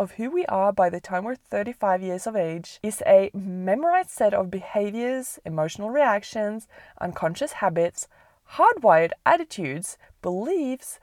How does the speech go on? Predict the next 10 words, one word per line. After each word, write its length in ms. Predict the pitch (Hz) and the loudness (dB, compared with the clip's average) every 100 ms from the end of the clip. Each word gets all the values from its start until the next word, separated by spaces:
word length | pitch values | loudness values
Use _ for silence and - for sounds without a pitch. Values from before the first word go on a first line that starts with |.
| _ _ - | _ _ 2
and 320 | 202 196 202 | 4 4 0
perceptions 800 | 220 - 294 - 196 156 165 - | -6 2 0 2 -2 -2 -6 -10
that 180 | - 190 | -4 -4
functions 640 | - 220 247 - 277 - 190 | 0 0 0 -8 -12 -10 -4
like 440 | 185 185 185 - | 0 2 2 0
a 140 | - 165 | -8 -6
computer 480 | 175 165 185 180 180 | -10 -10 -8 -8 -8
program. 720 | - 170 175 - - 196 190 - | -4 -4 -2 -4 -4 -10 -12 -6
And 460 | 208 202 196 208 _ _ - | -2 0 -2 -6 _ _ -6
this 220 | 320 - | -6 -4